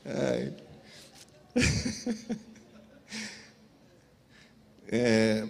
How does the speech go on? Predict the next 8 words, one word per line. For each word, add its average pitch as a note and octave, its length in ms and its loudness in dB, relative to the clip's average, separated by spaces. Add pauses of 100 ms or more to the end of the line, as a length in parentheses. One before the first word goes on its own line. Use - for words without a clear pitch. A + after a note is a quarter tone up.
(140)
<laughs> - 180 6
Primeira C3+ 360 4
Tessalonicenses C3+ 680 0
cinco, D3+ 360 -2
do B2+ 100 0
doze C3 300 6
ao C#3 60 6
dezoito. G#2+ 480 -2